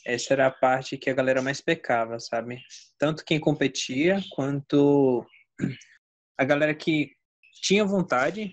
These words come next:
de entrar no cenário competitivo, só que o medo de participar de campeonato era muito maior, sabe?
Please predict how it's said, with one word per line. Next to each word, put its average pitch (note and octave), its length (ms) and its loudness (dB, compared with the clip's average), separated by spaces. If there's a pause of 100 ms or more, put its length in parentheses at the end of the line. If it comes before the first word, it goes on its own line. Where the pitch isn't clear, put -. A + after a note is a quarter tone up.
(140)
de C3 100 0
entrar B2+ 240 0
no B2+ 80 -8
cenário A#2+ 360 -4
competitivo, C3 720 -2
só D3 220 2
que D3+ 440 4 (180)
o D3+ 80 6
medo D3 440 4
de - 100 -4
participar C3+ 440 -4
de B2+ 100 -10
campeonato B2 440 -6
era C3+ 120 2
muito C3 240 -6
maior, C#3+ 320 0
sabe? A#2 340 -6